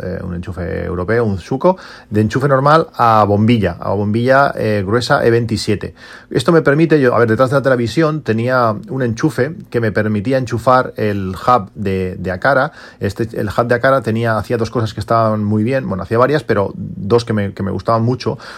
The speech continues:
Una de ellas era poder, eh, reproducir sonido, eh, para poderse utilizar como, como alarma, y esta, esta, esta función la he sustituido con una alarma específica Zigbee, que es mucho más controlable, mucho más específica, puedo hacer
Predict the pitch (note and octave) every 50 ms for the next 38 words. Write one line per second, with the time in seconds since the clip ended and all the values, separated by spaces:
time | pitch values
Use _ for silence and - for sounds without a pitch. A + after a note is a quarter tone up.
0 | - - B2+ D3 D3 D3 D3 C3+ B2 B2+ B2+ B2 A#2 F#2+ G2 G#2 A2 A2+ A2+ A2
1 | A2 G2 - - - A2+ G#2+ F#2+ G2+ G2 - G#2 G2+ G#2 G2 - B2+ A#2+ - -
2 | G#2 B2 C3+ B2+ C#3+ F#3 G3+ - - - - - - - - E2+ E2+ D#2+ E2+ F#2
3 | F#2 - - G2+ G2 F#2+ E2+ F#2+ G2+ F#2+ - A#2 A2 G2 - G#2 G2+ G2 G2 F#2+
4 | F#2+ G#2 - G#2 G#2 F#2+ F#2 G#2+ B2 - - C3 C#3+ D#3+ E3 - G#2+ G#2+ G#2 -
5 | A2+ G#2 G2 - G2+ F#2+ - G#2 G2+ G2 G2 F#2+ F#2+ F#2+ G2 G2 F#2+ - - G2
6 | - - - G#2+ F#2+ - B2 A#2+ A2 - - - - - - - G#2 G#2 - A#2
7 | G#2+ - A2+ F2 G2+ A2+ B2+ A#2+ A2+ - - G2+ G2 G2+ G2 G2+ G2 G2+ G2+ G#2
8 | G#2 G2+ G2 G#2 G2+ - G2+ F#2+ - A2+ G2 G#2 - F#2 F2 - B2+ B2+ A2+ G#2
9 | B2+ B2+ G#2+ G2 E2 G2+ G2+ G2+ - G#2 F#2+ - - - G2 F2+ F#2 F#2+ G#2 A2
10 | G#2+ G2 G2 G2+ G2 F#2 - G2 F#2+ F#2+ E2+ G2 - - F#2 - A#2+ A2+ A2+ G2
11 | - F#2+ F2 G2 G2 G2 G2 F#2+ - G#2+ G2